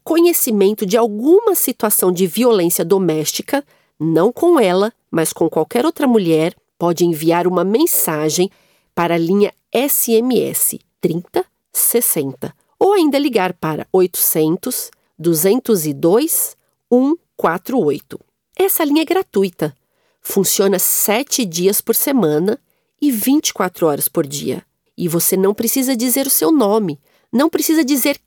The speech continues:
quem está denunciando. Então, se você sofre de violência doméstica ou conhece alguém que sofre,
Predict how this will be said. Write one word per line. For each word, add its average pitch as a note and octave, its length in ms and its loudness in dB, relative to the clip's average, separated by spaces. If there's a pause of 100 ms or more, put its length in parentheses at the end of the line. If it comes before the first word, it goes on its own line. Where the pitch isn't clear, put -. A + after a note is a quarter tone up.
(400)
quem B3 480 0 (180)
está D#3+ 280 -2
denunciando. - 760 -4 (560)
Então, F3 460 0 (320)
se - 180 -6
você E3 400 -2
sofre F#3+ 460 -2
de E3 100 0
violência E3+ 460 0
doméstica G#3 680 -4 (400)
ou G#3+ 200 4
conhece F3 680 0
alguém F3+ 1000 2
que - 140 -10
sofre, - 640 -2